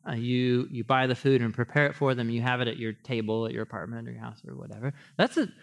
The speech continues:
that's not simply being friendly. There's a symbolic statement being made there of sh-, of sharing and opening your life. And for the,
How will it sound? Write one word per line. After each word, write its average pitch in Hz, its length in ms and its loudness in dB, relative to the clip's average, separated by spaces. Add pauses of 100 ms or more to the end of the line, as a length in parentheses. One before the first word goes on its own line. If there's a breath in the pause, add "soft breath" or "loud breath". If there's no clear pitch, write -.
(220 soft breath)
that's 202 200 2
not 247 280 8
simply 208 480 6
being 135 180 4
friendly. 160 320 6
There's 175 120 6
a 190 60 4
symbolic 220 640 6
statement 147 460 0
being 143 260 4
made 175 260 0
there - 260 -6
of 123 120 -4
sh-, - 280 -10 (240)
of 117 100 -4
sharing 185 540 6
and 123 160 0
opening 156 400 4
your 127 140 2
life. - 380 -4 (920 loud breath)
And 156 300 4
for 165 120 6
the, 156 280 6